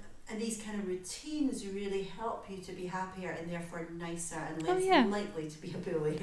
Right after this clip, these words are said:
Speaker 2: And also less, less, yeah, I think it, like we said, it also helps you self-explore.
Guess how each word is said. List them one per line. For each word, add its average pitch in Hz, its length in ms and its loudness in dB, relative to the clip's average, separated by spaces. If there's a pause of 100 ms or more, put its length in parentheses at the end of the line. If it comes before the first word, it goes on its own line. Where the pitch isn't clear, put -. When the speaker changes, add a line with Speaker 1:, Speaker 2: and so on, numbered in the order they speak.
(120)
Speaker 2:
And 277 160 12
also 302 360 10
less, 262 360 8 (340)
less, 226 580 6 (340)
yeah, 277 440 10
I 233 60 4
think 262 240 12
it, - 340 6
like 226 160 6
we 226 60 2
said, 214 160 4
it - 80 4
also 208 280 6
helps 208 240 2
you 214 60 2
self-explore. 214 720 4